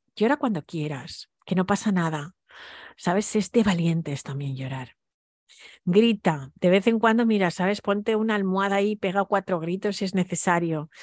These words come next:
Cuando estés desesperada, desesperado, <laughs> para liberar las emociones, en lugar de tragártelo todo y que un día, pues,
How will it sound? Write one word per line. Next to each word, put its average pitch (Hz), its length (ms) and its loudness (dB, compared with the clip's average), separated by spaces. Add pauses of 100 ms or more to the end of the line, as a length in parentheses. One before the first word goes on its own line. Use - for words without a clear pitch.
(280)
Cuando 185 200 2
estés 190 220 2
desesperada, 196 640 2
desesperado, 175 720 0 (140)
<laughs> - 40 -20
para 233 220 4
liberar 220 340 4
las 254 220 -2
emociones, 196 640 -4 (1000)
en 226 100 2
lugar 254 360 4
de 269 760 2 (140)
tragártelo 233 540 0
todo 226 200 0
y 226 60 0
que 214 100 -8
un 208 80 0
día, 190 240 0
pues, - 420 -8